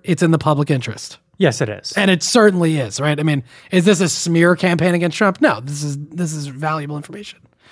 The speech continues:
Speaker 1: It shows you how the guy operates.
Speaker 2: Yeah, it does.
Speaker 1: All right. Uh, that's what I got for the main part of the program. Let's do an email from a hat, and then we'll wrap up the show. Does that sound good?
Speaker 2: Mm-hmm.
Speaker 1: Maybe we'll do our little outro first, and then we'll just close up with the email.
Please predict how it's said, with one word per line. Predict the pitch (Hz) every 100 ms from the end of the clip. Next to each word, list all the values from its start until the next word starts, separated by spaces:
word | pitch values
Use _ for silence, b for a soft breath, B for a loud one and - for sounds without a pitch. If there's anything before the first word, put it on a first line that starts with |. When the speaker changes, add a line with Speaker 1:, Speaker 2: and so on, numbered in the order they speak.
| b b
Speaker 1:
It | 185
shows | 220 202
you | 196 196
how | 190
the | 208
guy | 202 202
operates. | 254 - 131 101 - - _ _ -
Speaker 2:
Yeah, | 139 120
it | 120
does. | 107 95 - b b b b -
Speaker 1:
All | 311
right. | 254 254 - 285 _
Uh, | 220 214 208 208 180
that's | 254 277
what |
I | 311
got | 254 226
for |
the | 214
main | 214
part | 185
of | 190
the |
program. | 175 185 170 170 170
Let's | 190 269 - - -
do | 160 214
an | 202
email | 185 175 160
from | 151
a | 147
hat, | 120 127 113 -
and | 160
then | 156
we'll |
wrap | 147 143
up | 131
the | 123
show. | 120 123
Does | 113
that |
sound | 117 143
good? | 143 151 170 -
Speaker 2:
Mm-hmm. | 165 135 160 B B B
Speaker 1:
Maybe | 185 220
we'll | 226
do | 202 214
our | 208
little | 196
outro | 180 190 185 214 202
first, | 190 202 -
and |
then | 175
we'll | 170
just | 156
close | - 170 160
up | 170
with | 190
the | 190
email. | 190 202 202